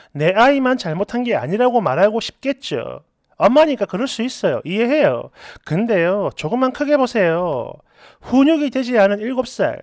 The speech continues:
그것도 남자아이, 지금 이 시기를 놓치면 앞으로 반드시, 그리고 훨씬 더 큰 사고를 치는 아이가 될 겁니다. 지금 뉴스에 나오고 있는 그런 아이가 될 수 있다는 거예요.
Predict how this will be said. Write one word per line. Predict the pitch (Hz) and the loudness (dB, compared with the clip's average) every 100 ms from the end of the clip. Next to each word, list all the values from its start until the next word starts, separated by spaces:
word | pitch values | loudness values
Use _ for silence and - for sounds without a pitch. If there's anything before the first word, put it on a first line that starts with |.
| - | -10
그것도 | 190 220 - | -6 -4 0
남자아이, | 233 208 262 254 202 202 135 - - | 2 4 4 4 4 4 2 -8 -14
지금 | - 269 285 | -4 0 0
이 | 240 302 | 0 0
시기를 | - 254 220 269 240 | -2 -4 -4 -2 0
놓치면 | 240 - 214 208 214 151 | -2 -2 -2 0 -2 0
앞으로 | 190 285 254 233 233 | 0 0 -2 -4 -4
반드시, | 123 170 285 - 143 104 - - - | -4 -2 0 -2 -4 -12 -18 -20 -2
그리고 | - 330 240 | 2 4 4
훨씬 | 269 - 359 339 | 2 0 2 2
더 | 277 269 | 2 2
큰 | - 330 330 | -2 -2 -2
사고를 | - 240 254 262 | 0 0 2 -2
치는 | - 269 226 | -2 -4 2
아이가 | 233 240 208 | 2 4 2
될 | 156 | 2
겁니다. | 160 202 156 113 107 - _ _ _ _ _ | -2 -2 -2 -8 -12 -14 _ _ _ _ _
지금 | - 269 294 233 | -4 0 2 4
뉴스에 | 277 330 302 254 | 2 2 2 2
나오고 | 165 175 247 247 | 4 4 2 2
있는 | 220 233 | 0 0
그런 | 247 302 269 | 2 2 4
아이가 | 254 277 240 | 4 2 0
될 | 262 | -2
수 | - | -4
있다는 | 196 233 262 277 | -2 2 2 6
거예요. | 285 269 160 151 170 127 107 107 | 8 8 4 2 0 -2 -4 -8